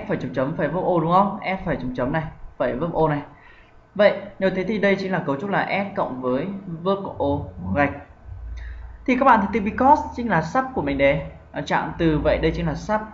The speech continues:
rồi cộng với S cộng với verb, vậy gạch này. Vậy gạch chân sau động từ thì nó thiếu tân ngữ, lại tân ngữ lại là gì? Lại là danh từ, à, cụm, danh từ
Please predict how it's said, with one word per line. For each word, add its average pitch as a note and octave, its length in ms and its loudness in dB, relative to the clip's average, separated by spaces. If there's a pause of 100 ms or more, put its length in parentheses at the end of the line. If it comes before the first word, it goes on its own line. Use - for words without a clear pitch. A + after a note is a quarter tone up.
(120)
rồi D3+ 300 -4
cộng B2+ 220 -2
với C3 140 -4
S G3 400 -4
cộng C3+ 300 -2
với F3+ 220 4
verb, F#3 40 -2 (340)
vậy C3 120 -2
gạch C3+ 240 -2
này. D3 200 2 (400)
Vậy E3+ 260 2 (360)
gạch F3 120 2 (100)
chân G#3 240 4
sau G3+ 220 4
động D#3 220 2
từ E3 180 4
thì D#3 160 -2
nó C#3 260 -2
thiếu C#3+ 220 0
tân F3 160 0
ngữ, A#3 300 0
lại E3 200 0
tân G3 160 2
ngữ G3+ 80 4
lại E3 140 -2
là D#3 120 0
gì? D3 240 2
Lại C#3+ 260 -8
là B2 140 0
danh D#3+ 280 -2
từ, C#3+ 200 4 (280)
à, D3 160 -10
cụm, D3 220 -2 (220)
danh E3 220 -2
từ D3+ 220 4